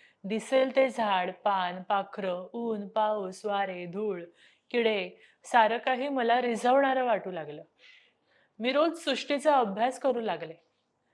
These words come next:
आता कितीतरी चमत्कार आमच्या अंगणात पडू लागले होते.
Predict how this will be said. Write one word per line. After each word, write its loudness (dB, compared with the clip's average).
आता 2
कितीतरी 0
चमत्कार 0
आमच्या -4
अंगणात -2
पडू -2
लागले -4
होते. -10